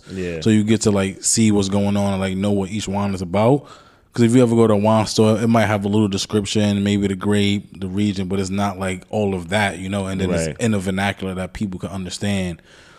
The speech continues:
Speaker 2: So, um, I think it's pretty cool. Then I got, like, a little, like, Marquise picks if you just wanted to, like, just pick something off the list and, like, know what I want to drink.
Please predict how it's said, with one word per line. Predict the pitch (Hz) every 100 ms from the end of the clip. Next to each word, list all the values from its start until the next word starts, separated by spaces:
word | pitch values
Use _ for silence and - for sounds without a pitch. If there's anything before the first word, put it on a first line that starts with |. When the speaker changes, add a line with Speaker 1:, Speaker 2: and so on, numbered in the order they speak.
| _
Speaker 2:
So, | 107 101
um, | 95 92
I | 107
think | 107 120
it's | 104 -
pretty | 104 95
cool. | - 104 104 101
Then | 95 95
I |
got, | 95 95
like, | 92 92
a |
little, | 95 92
like, | 90 90
Marquise | 87 92 - 107 -
picks | - 101 95 - -
if | - 92
you | 92
just | 90
wanted | 92 92
to, | 85
like, | 90 87
just | 85 -
pick | 92
something | 95 87 -
off | 87 -
the | 87
list | 95 87
and, | 92 90
like, | 87 85
know | 92
what | 87 85
I | 87
want | 92 92
to | 92
drink. | 95 101